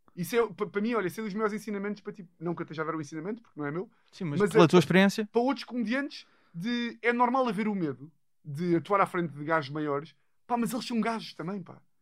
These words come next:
Speaker 1: Tipo, os gajos também
Speaker 2: Sim.
Speaker 1: são gajos como nós. Eles também já tiveram que atuar.
Speaker 2: E até eles, eh, perceberem como é que, como é que se anda nisto, no fundo também tiveram que
Speaker 1: Claro.
Speaker 2: passar por essa fase.
Speaker 1: Agora, claro que não
Speaker 2: Não
Speaker 1: pode
Speaker 2: é?
Speaker 1: ser um psicopata, primeira, <laughs> em que faz o maior bombing da vida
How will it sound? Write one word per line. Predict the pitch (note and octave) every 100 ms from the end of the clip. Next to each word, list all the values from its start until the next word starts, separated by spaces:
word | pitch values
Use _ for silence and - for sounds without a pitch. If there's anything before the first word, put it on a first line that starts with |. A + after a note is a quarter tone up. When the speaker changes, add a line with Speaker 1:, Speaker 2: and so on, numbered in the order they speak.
| _
Speaker 1:
Tipo, | - E3+
os |
gajos | B3+ B3
também | A#3
Speaker 2:
Sim. |
Speaker 1:
são | A#3
gajos | G#3+ A3+
como | G#3+ F#3
nós. | G#3 - _ _
Eles | F3+ F3
também | A#3+
já |
tiveram | A#3 A3+ A3+
que |
atuar. | A3+ E3 D#3+ E3+ E3
Speaker 2:
E | D#3+
até | E3 F#3+
eles, | F#3 E3+ - - -
eh, | D#3 D3+ C#3+ -
perceberem | - - C#3+ F3+ D3+ C3 B2 - - _ _
como | - D3
é | D3
que, | - - -
como | - D3+
é |
que | -
se | D#3+
anda | D#3
nisto, | D#3 E3+ -
no | E3+
fundo | - F3
também | F3 E3+
tiveram | E3+ E3+ E3+
que |
Speaker 1:
Claro. | F#3+
Speaker 2:
passar | E3+ D#3
por | D#3
essa | F3+
fase. | - D#3+ D3+
Speaker 1:
Agora, | E3 C#3
claro | D3+ D#3+
que | E3+
não |
Speaker 2:
Não | D#3+
Speaker 1:
pode | C3
Speaker 2:
é? |
Speaker 1:
ser | C#3+
um | C#3+
psicopata, | - C#3 D3+ D#3 C#3+ F#3 - - -
primeira, | F3 E3+ F3 F3+ F#3+ D#3+ _
<laughs> | -
em | F#3
que | F#3 A#3 F#3 - _ _
faz | - F3
o | F3+
maior | F#3+ G3
bombing | E3 G#3 G3+ G3+
da | G3+
vida | G3+ G#3+ D3 B2